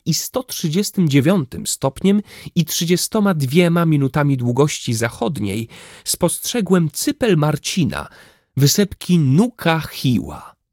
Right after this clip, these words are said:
najznaczniejszej z tej gromady należącej do Francji.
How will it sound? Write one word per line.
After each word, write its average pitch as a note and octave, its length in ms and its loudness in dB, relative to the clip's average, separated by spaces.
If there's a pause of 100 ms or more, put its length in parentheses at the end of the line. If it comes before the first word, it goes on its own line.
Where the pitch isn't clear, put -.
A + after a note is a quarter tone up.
najznaczniejszej C#3 1080 2
z - 100 -6
tej A#2 200 2
gromady A#2+ 500 2
należącej E3+ 640 2
do D#3 100 2
Francji. - 640 -6